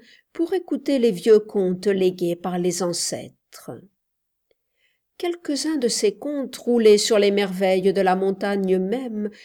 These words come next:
sur laquelle ils se trouvaient. C'est en effet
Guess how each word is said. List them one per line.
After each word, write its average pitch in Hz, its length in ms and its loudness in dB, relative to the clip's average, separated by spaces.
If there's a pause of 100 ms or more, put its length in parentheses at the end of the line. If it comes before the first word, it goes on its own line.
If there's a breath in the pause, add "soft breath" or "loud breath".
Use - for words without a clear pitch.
sur - 240 -6
laquelle 190 580 -2
ils 175 120 0
se - 180 -4
trouvaient. 165 800 -6 (1400)
C'est - 380 -10
en 311 100 -4
effet 285 560 -4